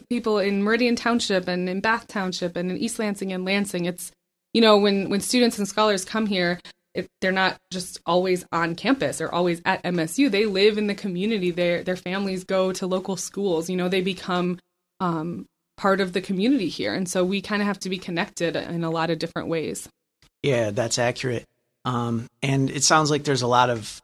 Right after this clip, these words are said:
Speaker 2: crossover to work-life issues,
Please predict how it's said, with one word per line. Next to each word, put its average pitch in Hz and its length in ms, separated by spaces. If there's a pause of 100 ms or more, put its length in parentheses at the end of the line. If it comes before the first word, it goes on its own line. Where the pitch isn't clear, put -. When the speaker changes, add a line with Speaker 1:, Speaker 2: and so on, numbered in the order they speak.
Speaker 2:
crossover 113 840
to 113 220
work-life 107 540
issues, 104 720